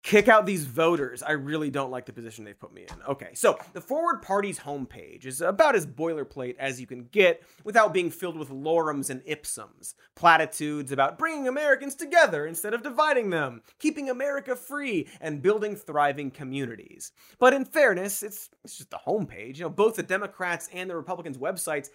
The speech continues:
have to be pretty similar, right? You know, creating diverse communities or protecting your community from other communities, stuff like that. So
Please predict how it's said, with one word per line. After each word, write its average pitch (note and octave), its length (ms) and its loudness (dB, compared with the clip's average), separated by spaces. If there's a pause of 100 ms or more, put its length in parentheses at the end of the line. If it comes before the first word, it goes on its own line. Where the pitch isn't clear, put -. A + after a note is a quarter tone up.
(120)
have F#3 220 0
to D#3+ 80 -14
be D3+ 100 -2
pretty B2+ 300 -8
similar, D3+ 500 -2
right? D#3 400 -6 (160)
You F#3 80 -12
know, - 60 -20 (160)
creating C4+ 540 -2
diverse B3+ 320 -2
communities G3 680 -4
or E3+ 180 -2 (160)
protecting E4 480 2
your C#4+ 140 -4
community C#4 640 -2
from C3 500 -6
other C3 400 -6
communities, F#2 720 -20
stuff A#3 340 4
like C#3 260 -2
that. B2 280 -12 (260)
So A#3+ 320 6